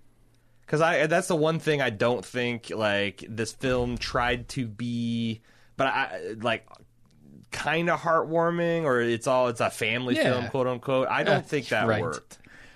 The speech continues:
Speaker 2: Uh, I thought it worked fine. I mean, a-, as
Speaker 1: It
Speaker 2: much
Speaker 1: worked
Speaker 2: as any other heart of a superhero movie works, like, I don't get wrapped up in those things,
Speaker 1: Huh.
Speaker 2: especially in superhero movies.
Speaker 1: Uh-huh.
Speaker 2: Uh, and I was,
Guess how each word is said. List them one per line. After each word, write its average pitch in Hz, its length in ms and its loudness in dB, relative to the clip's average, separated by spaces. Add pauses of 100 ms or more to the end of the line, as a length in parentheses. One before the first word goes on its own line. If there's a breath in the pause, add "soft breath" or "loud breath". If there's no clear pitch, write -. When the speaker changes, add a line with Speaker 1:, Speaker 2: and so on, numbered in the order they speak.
(320 loud breath)
Speaker 2:
Uh, 208 260 4
I 196 100 4
thought 147 320 4
it 117 260 0
worked 104 360 -4
fine. 95 480 -6 (160)
I 131 100 0
mean, 123 460 2 (180)
a-, 151 40 0
as 143 260 4
Speaker 1:
It - 80 4
Speaker 2:
much 151 100 8
Speaker 1:
worked 147 120 8
Speaker 2:
as 135 60 0
any 139 260 4
other 127 280 4
heart 123 320 2
of 120 140 -2
a 113 40 -2
superhero 117 540 0
movie 107 220 2
works, 110 360 0
like, 110 140 -2
I 117 220 2 (680 soft breath)
don't 123 220 2
get 113 160 0
wrapped 110 260 0
up 123 140 0
in 120 60 2
those 120 160 2
things, 127 260 0
Speaker 1:
Huh. 127 200 0
Speaker 2:
especially 120 260 4
in 117 60 0
superhero 127 440 0
movies. 131 420 0 (200)
Speaker 1:
Uh-huh. 92 340 -4 (340)
Speaker 2:
Uh, 98 480 -2 (280)
and 127 160 0
I 123 180 2
was, 104 300 -2